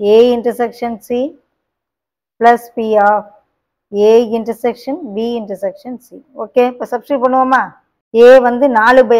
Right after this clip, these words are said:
ஐம்பத்திரெண்டு, B வந்து பதிமூணு by ஐம்பத்திரெண்டு, C வந்து நாலு by ஐம்பத்திரெண்டு, பதிமூணு by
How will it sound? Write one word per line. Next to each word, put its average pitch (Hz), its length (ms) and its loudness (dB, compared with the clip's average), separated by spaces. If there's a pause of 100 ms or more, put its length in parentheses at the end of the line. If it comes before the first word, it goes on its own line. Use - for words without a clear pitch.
ஐம்பத்திரெண்டு, 220 580 -4 (880)
B 262 100 2 (140)
வந்து 254 180 2 (100)
பதிமூணு 254 500 0
by 233 80 4 (100)
ஐம்பத்திரெண்டு, 220 600 -4 (2750)
C 254 260 -2
வந்து 240 240 -2 (600)
நாலு 233 300 2 (100)
by 233 80 4 (100)
ஐம்பத்திரெண்டு, 220 640 -4 (800)
பதிமூணு 240 560 -4
by 226 60 0